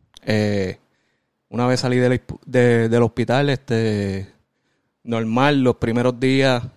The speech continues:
siempre con los... con los side effects, eh, pero no fueron malos. Ya yo estaba, yo te digo, ya el, el segundo día fui pa' un juego de los Cangrejeros,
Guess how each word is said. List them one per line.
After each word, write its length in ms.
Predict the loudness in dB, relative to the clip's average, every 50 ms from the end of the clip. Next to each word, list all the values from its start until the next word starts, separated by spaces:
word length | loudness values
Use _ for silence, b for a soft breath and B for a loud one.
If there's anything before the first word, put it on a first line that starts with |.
| _ _ _ _
siempre 400 | -10 -6 -6 -4 -2 -2 -2 -2
con 140 | 0 0 2
los... 240 | 2 2 2 0 0
con 120 | -2 -2
los 140 | -2 -2 0
side 240 | 0 0 2 2 0
effects, 500 | 0 0 0 -2 -2 -6 -12 -16 -18 _ _ _ _ _ _ _ _ _ _ _ _ _ _ _
eh, 640 | -4 -2 0 0 0 0 -2 -2 -4 -4 -6 -8 -12 -16 -20 _ _ _
pero 160 | -4 -2 -2 -2
no 100 | -2 -2
fueron 280 | -2 -2 0 0 0
malos. 400 | 0 2 2 2 2 2 0 0 -4 -10 _ _ _
Ya 220 | _ -6 -2 0 0
yo 80 | 0
estaba, 360 | 0 0 0 0 0 0 -4 -8 -12 -6
yo 160 | -4 -2 2
te 80 | 2 2
digo, 180 | 4 4 2
ya 400 | 2 2 0 0 0 2 2 2
el, 400 | 2 2 0 0 -2 -2 -4 -6 -10 _ _ _ _ _ _ _ _ _ _ _ _ _ _ _ _ _ _ _ -6
el 120 | -4 -4 -4
segundo 600 | -2 0 0 2 2 2 0 2 2 2 2 2
día 520 | 2 0 0 0 0 0 0 -2 -4 -8 _ _ _ _ _ _ _ _ _ _ _ _ _ _ _ _ _
fui 160 | -2 2 4
pa' 80 | 4 4
un 80 | 4
juego 220 | 4 4 4 4 4
de 80 | 4
los 80 | 4 2
Cangrejeros, 600 | 0 0 0 2 2 2 2 2 2 2 0 -2